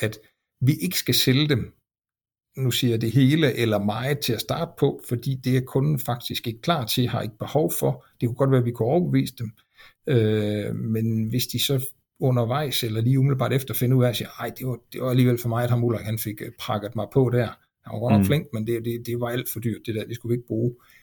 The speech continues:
Speaker 1: Hvis de reelt først skal bruge den sidste del af den ydelse eller de produkter, vi leverer, når de er moden eller er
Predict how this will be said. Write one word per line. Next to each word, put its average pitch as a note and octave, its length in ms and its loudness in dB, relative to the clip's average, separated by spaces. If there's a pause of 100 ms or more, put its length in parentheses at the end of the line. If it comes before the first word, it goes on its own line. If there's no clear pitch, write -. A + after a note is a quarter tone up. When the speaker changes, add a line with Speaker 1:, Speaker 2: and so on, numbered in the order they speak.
(160)
Speaker 1:
Hvis B2 220 2
de B2+ 200 2
reelt C3+ 340 -2
først - 340 0
skal - 260 -4 (100)
bruge C#3+ 400 2 (320)
den A2+ 120 0
sidste - 420 0
del B2 240 4
af G#2+ 60 -2
den A#2+ 160 2
ydelse B2+ 480 2
eller G#2 200 -2
de B2 180 -2
produkter, A#2+ 420 -2
vi A2 120 -2
leverer, A2+ 360 2 (760)
når C3+ 400 6
de B2 320 2 (1600)
er B2+ 140 0
moden C3 520 8
eller A2+ 180 0
er A2+ 180 -2